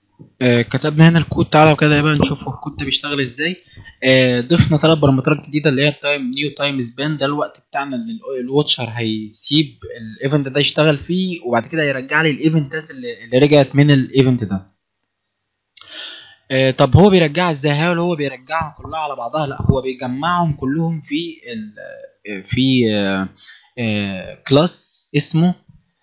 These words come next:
aggregate event class. يعني ايه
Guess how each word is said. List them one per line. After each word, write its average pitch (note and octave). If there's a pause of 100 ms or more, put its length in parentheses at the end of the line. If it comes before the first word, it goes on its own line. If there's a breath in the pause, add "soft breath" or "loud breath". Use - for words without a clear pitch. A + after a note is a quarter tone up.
(360)
aggregate B2+
event A#2
class. -
يعني A#2
ايه D#3